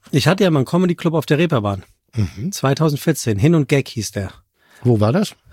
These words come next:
Speaker 1: Äh, in der, in der Albers Bar. Weißt
Speaker 2: Wo
Speaker 1: du,
Speaker 2: war
Speaker 1: wo
Speaker 2: die?
Speaker 1: Kentucky Fried Chicken ist, auf der Reeperbahn?
Speaker 2: Ja.
Speaker 1: Genau drüber.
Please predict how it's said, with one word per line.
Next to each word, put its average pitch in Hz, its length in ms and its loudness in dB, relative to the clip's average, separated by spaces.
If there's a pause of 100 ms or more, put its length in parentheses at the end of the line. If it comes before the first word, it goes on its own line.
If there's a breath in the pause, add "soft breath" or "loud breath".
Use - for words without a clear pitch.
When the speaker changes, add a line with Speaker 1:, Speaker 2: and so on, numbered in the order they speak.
Speaker 1:
Äh, 123 400 -2
in 127 120 2
der, 123 460 -2
in 123 160 0
der 117 480 0
Albers 147 300 0
Bar. 98 240 -4 (1300)
Weißt 117 180 0
Speaker 2:
Wo 175 40 2
Speaker 1:
du, - 40 4
Speaker 2:
war 127 60 0
Speaker 1:
wo 139 80 4
Speaker 2:
die? 117 80 4
Speaker 1:
Kentucky 147 340 2
Fried 147 200 0
Chicken 196 300 -2
ist, 220 180 -2
auf 147 100 -4
der 143 120 0
Reeperbahn? 190 460 0
Speaker 2:
Ja. 110 300 2 (220)
Speaker 1:
Genau 139 260 2
drüber. 107 380 -4